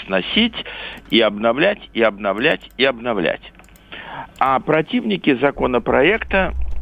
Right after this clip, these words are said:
и в частности председатель комитета по Ж К Х Галина Хованская, говорят о том, что критерии размыты и, по сути, любой дом, самый крепкий, можно внести в границы территории, которая подвергается реновации.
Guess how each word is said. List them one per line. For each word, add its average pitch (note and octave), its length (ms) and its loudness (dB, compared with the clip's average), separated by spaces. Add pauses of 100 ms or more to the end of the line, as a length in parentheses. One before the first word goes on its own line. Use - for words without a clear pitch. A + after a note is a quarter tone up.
и A2 120 0
в - 80 -10
частности A2+ 580 0
председатель A#2 800 0
комитета A2+ 580 -2
по - 160 -4
Ж G2+ 100 0
К A2+ 160 0
Х G#2 200 0
Галина G#2 340 0
Хованская, D3+ 600 0
говорят D3+ 380 0
о D3+ 60 2
том, G3 300 -2 (640)
что E3+ 160 0
критерии F3+ 600 4
размыты D#3+ 640 0
и, E3 220 0
по E3 260 -2 (160)
сути, F#3+ 500 -2 (800)
любой G3+ 680 4
дом, F#3 420 0 (160)
самый D#3+ 280 0
крепкий, F#3 520 -2
можно D3 460 0
внести C3 640 -2 (480)
в G#2+ 160 -2
границы D3+ 600 0
территории, F#3 680 0
которая D#3 560 0
подвергается B2 840 0
реновации. A#2 720 0